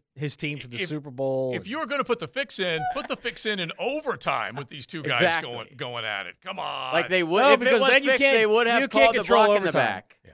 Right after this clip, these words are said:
Speaker 1: You can't control overtime. That's the problem.
Speaker 2: That's, uh, if you
Speaker 1: Tip
Speaker 2: can't
Speaker 1: ball
Speaker 2: con-
Speaker 1: here, interception return there.
Speaker 2: Yeah.
Speaker 1: Rayshawn Jenkins is running down the field, touchdown.
Speaker 2: All these things can happen in any, in
Speaker 1: Do we
Speaker 2: any
Speaker 1: need to
Speaker 2: game.
Speaker 1: play that,
Speaker 2: Yeah.
Speaker 1: Frangie, to, to,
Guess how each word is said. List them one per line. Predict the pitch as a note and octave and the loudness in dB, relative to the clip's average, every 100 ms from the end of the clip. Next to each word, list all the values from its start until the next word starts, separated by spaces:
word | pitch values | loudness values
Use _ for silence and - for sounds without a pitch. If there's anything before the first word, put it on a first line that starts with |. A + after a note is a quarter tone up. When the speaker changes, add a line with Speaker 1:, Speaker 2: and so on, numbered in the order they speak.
| _ | _
Speaker 1:
You | B2+ | -4
can't | E3+ F3+ | 0 0
control | D#3+ E3 C3+ | 0 0 2
overtime. | A#2+ A2 G2+ | -2 -6 -10
That's | A2 - | -10 -12
the | |
problem. | G#2 A#2 G2 F#2+ | -10 -8 -8 -10
Speaker 2:
That's, | G2+ - - | -12 -12 -10
uh, | A#2 - | -10 -8
if | |
you | C3+ | -2
Speaker 1:
Tip | F3+ | -2
Speaker 2:
can't | - | 2
Speaker 1:
ball | E3 D#3+ D3 | 4 4 4
Speaker 2:
con- | |
Speaker 1:
here, | F3 F3+ F#3+ F#3+ F#3 - _ | 2 2 4 2 0 -10 _
interception | C#3 C3+ D#3 - | -10 -2 -2 -2
return | D3 B2 D3 C3+ | -8 -6 -6 -4
there. | D3 F3 F3+ E3+ E3 _ _ | -2 2 2 0 -4 _ _
Speaker 2:
Yeah. | _ _ C#3 | _ _ -6
Speaker 1:
Rayshawn | C3+ D3+ B2+ | -2 0 -2
Jenkins | C3 C#3 B2+ | -4 -6 -8
is | B2 A#2+ | -8 -4
running | B2+ B2+ | -4 -2
down | B2 B2 | -2 -2
the | |
field, | A#2 C#3 C#3 C3 | -6 -4 -4 -2
touchdown. | B2+ A2+ - E2+ | -4 -4 -10 -8
Speaker 2:
All | - A#3 | -6 -6
these | D4 - | -8 -10
things | C4+ | -10
can | - B3 | -10 -6
happen | A#3 A#3+ A3+ | -6 -8 -10
in | A3 | -8
any, | A3+ A#3 | -8 -6
in | A3+ G#3+ G3+ | -6 -4 -2
Speaker 1:
Do | |
we | D#3+ | 0
Speaker 2:
any | F#3 | 2
Speaker 1:
need | G#3 | 0
to | |
Speaker 2:
game. | G#3 | 2
Speaker 1:
play | G#3+ | 2
that, | G3 F#3+ G3 - | 4 4 2 -10
Speaker 2:
Yeah. | A#2+ | -2
Speaker 1:
Frangie, | F3+ G3 G3 | 0 0 -2
to, | D#3+ F3+ | -6 -8
to, | C#3+ | -10